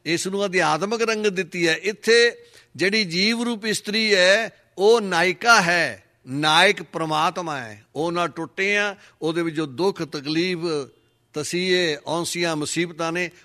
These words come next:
ਉਹਦਾ ਜ਼ਿਕਰ ਪੰਚਮ ਪਾਤਸ਼ਾਹ ਨੇ ਕੀਤਾ ਤੇ ਅਖੀਰ ਤੇ ਮਿਲਾਪ ਹੈ।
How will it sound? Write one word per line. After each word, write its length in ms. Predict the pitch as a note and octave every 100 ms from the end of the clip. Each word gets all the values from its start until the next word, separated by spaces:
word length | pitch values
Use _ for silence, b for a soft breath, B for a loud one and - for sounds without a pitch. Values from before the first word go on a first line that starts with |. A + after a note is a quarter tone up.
| b
ਉਹਦਾ 260 | D3 D#3 C#3+
ਜ਼ਿਕਰ 380 | A#2 C#3 D3 D3 b b b
ਪੰਚਮ 380 | C#3 C#3 B2 C3
ਪਾਤਸ਼ਾਹ 360 | A#2 C3 A2+ C3
ਨੇ 80 | B2
ਕੀਤਾ 380 | C3+ A#2+ E3
ਤੇ 160 | D3 D3+ B2
ਅਖੀਰ 300 | - C3+ A#2
ਤੇ 160 | B2
ਮਿਲਾਪ 460 | A#2 A2+ A2+ B2 A#2
ਹੈ। 180 | F#2